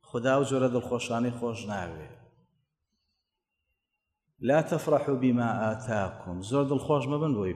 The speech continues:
پێی داون لە ناز و نیعمەتی دنیا. چێناڵی هەمووی تاقیکردنەوەی توی تایە.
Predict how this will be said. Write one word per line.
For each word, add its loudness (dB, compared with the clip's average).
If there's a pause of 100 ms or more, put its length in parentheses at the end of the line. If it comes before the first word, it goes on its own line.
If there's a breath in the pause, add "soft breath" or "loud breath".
پێی -2
داون 0
لە 0
ناز -2
و -2
نیعمەتی -2
دنیا. -6 (540)
چێناڵی 2
هەمووی 0
تاقیکردنەوەی 0
توی 2
تایە. -6